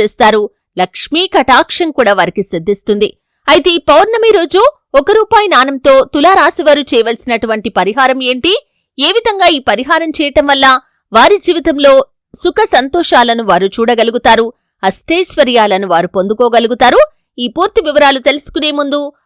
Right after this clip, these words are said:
మా చిన్న రిక్వెస్ట్ ఏంటంటే, ఇంతకు ముందు కనుక మా ఛానల్ని మీరు సబ్స్క్రైబ్ చేసుకోనట్లయితే సబ్స్క్రైబ్ చేసుకోండి.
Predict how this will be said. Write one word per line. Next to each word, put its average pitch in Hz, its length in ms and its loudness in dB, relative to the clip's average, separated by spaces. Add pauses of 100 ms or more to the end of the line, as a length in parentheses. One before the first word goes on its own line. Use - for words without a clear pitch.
(120)
మా 196 100 2
చిన్న 381 320 0
రిక్వెస్ట్ 320 400 -2
ఏంటంటే, 320 560 0 (240)
ఇంతకు 392 320 -2
ముందు 320 220 -2
కనుక 320 520 2 (100)
మా 196 100 0
ఛానల్ని 370 460 2
మీరు 285 220 -2
సబ్స్క్రైబ్ 294 600 -2
చేసుకోనట్లయితే 285 800 -2
సబ్స్క్రైబ్ - 640 -4
చేసుకోండి. - 480 -2